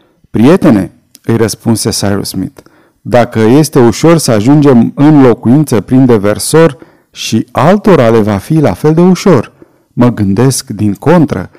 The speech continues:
să astup ermetic acest deversor la orificiu și, dacă va fi necesar, să ascundem intrarea, provocând cu ajutorul unui baraj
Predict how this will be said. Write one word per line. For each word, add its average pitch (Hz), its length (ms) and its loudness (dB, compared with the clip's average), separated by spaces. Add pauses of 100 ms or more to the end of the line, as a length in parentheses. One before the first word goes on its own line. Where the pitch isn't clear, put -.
(180)
să - 160 -10
astup 120 480 -4
ermetic 123 760 -2
acest 120 520 -4
deversor 120 720 0
la 110 280 -2
orificiu 143 680 -2 (280)
și, - 200 -6
dacă 156 360 0
va 156 120 2
fi 147 100 -2
necesar, 165 680 0
să - 160 -6
ascundem 117 520 -2
intrarea, 117 600 0 (260)
provocând 165 720 0
cu - 140 -4
ajutorul 131 680 2 (300)
unui 113 300 2
baraj 117 640 -2